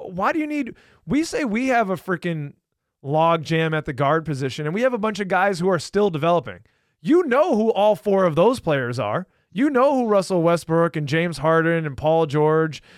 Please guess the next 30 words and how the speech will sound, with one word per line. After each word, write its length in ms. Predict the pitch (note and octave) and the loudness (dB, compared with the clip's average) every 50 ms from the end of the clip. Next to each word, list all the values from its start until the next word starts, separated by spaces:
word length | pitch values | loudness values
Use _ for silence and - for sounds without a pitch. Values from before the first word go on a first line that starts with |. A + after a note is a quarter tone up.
| - - - | -20 -14 -8
and 280 | - E3 E3 D#3 D3+ - | -4 -2 -2 -2 -2 -2
Kawhi 320 | - E3 D#3+ D#3 D#3+ D#3 | 0 2 2 2 2 2
Leonard 280 | D3 D#3 D#3 E3 F3 F3 | 2 0 0 0 0 2
are. 280 | E3+ F#3+ A#3+ E4 - _ _ _ _ _ _ _ _ _ _ _ - | 2 2 0 -2 -6 _ _ _ _ _ _ _ _ _ _ _ -4
It, 180 | - B3 A#3 - - - | -4 -4 -4 -6 -8 -6
it's 300 | C#4+ D4 - - - - | -6 -6 -6 -8 -10 -6
not, 300 | C4+ C4+ D#4 D#4 - F#3 | -4 -2 -2 -2 -4 -2
that's 220 | A3+ A#3+ D4+ - - | -2 -2 -2 -4 -4
not 320 | C4 C#4+ D4 D4+ - - _ | -4 -2 -2 -2 -2 -4 _
an 60 | A3+ A#3 | -4 -4
assemblage 680 | B3+ - - A#3 B3+ C#4 C4+ B3 A3+ A3 G#3 D#3+ - | -4 -2 -2 0 -2 0 0 2 2 2 0 -2 -4
of 380 | - F#3 G3+ G#3+ G#3 F#3 E3 - - | -2 0 2 2 2 0 -4 -2 0
a 80 | F#3+ | 0
winning 400 | G3 F3 F3 G#3 A#3 A#3+ A#3 G#3+ | 0 2 0 0 -2 -2 -4 -2
roster. 500 | F#3 F#3+ A3 C#4 A#4 - - - B2+ G2 | 0 0 0 0 -2 -4 -6 -8 -8 -6
And 220 | F#2 C#3+ G3+ A#3+ A#3+ | -6 -6 -6 -4 -4
you 100 | B3 G#3+ | -6 -4
gave 300 | F3 A#3 C4 D4+ D#4 D4+ | -4 -4 -4 -2 0 0
up 160 | D4 C#4 - | 0 0 0
another, 580 | G3+ F#3+ F#3 F3+ G3 A#3 C4+ D4+ D4+ C#4+ B3+ - _ _ _ _ - - | -2 -2 0 0 0 -2 -2 -2 -4 -6 -8 -10 _ _ _ _ -14 -10
didn't 140 | A#3+ C4+ D#4+ | -10 -8 -6
they 80 | F#4+ | -4
give 140 | F#4 E4+ E4+ | -2 -2 0
up 100 | E4 E4 | 0 0
another 420 | C4 G#3 F#3 F3 G3+ A3+ C#4 C#4+ | 0 0 0 0 0 0 0 -2
first 380 | C4 - - A3 A#3+ B3+ - - | -2 -2 -2 -2 -2 -2 -4 -6
round 240 | B3 B3 B3+ A3 - | -6 -6 -6 -6 -6
pick 240 | - A3+ - - G4+ | -6 -8 -8 -8 -10
or 80 | F4 | -12
something? 420 | C4+ D#4+ G#4+ G#4+ - A4+ A#4 G4 | -10 -12 -12 -12 -10 -12 -12 -12